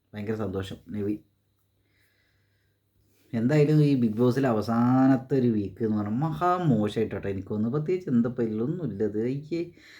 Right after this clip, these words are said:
അനുമോൾ ഇത്രയും ഫേക്കായിട്ട്, ഓൾ ശരിക്കും അവളുടെ റിയൽ ലൈഫിൽ ഇങ്ങനെയൊക്കെ തന്നെയാണോ? ആണെങ്കിൽ മഹാ മോശമാണ് കേട്ടോ, ഉള്ള കാര്യം പറയില്ല.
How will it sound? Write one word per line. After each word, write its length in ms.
അനുമോൾ 360
ഇത്രയും 440
ഫേക്കായിട്ട്, 500
ഓൾ 160
ശരിക്കും 400
അവളുടെ 200
റിയൽ 220
ലൈഫിൽ 320
ഇങ്ങനെയൊക്കെ 400
തന്നെയാണോ? 340
ആണെങ്കിൽ 280
മഹാ 260
മോശമാണ് 440
കേട്ടോ, 180
ഉള്ള 220
കാര്യം 220
പറയില്ല. 280